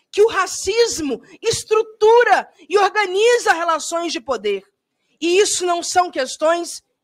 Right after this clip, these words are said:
ideológicas, como querem se vender. São, de fato, constatações sociológicas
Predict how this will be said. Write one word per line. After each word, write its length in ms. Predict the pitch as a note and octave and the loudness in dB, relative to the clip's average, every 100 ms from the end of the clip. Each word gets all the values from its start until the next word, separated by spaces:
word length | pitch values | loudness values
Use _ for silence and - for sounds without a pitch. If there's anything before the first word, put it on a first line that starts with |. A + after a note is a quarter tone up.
| - | -8
ideológicas, 1120 | D#4+ D4 C#4 C#4+ F4 E4+ A3 A#3+ G#3 F#3+ - _ - | -2 0 2 4 4 2 -2 -14 -14 -14 -18 _ -8
como 220 | C#4+ D4 | -6 -6
querem 300 | D4+ C4+ C4 | -6 -6 -8
se 160 | - | -12
vender. 440 | B3 A#3+ G#3 F3 F3 _ _ _ _ _ _ | -8 -8 -8 -12 -16 _ _ _ _ _ _
São, 520 | - - C#4+ D#4 F4 _ | -16 -2 0 0 -2 _
de 160 | G#3+ C4 | -10 -10
fato, 460 | - D4+ D4+ E4+ - - | -4 0 2 0 -10 -2
constatações 1400 | G#4+ C5 C5+ - G4 F4+ D#4+ - D4 D#4 E4+ - - - _ _ _ | 0 0 -4 -2 -2 0 -4 -4 -2 -2 -2 -10 -16 -20 _ _ _
sociológicas 1700 | - - F#4+ A4+ A#4+ - A#4 F#4+ D#4+ F4+ F#4+ D#4 D#4 B3+ F3+ - | -10 -2 0 0 0 0 2 4 4 4 2 -6 -8 -8 -8 -10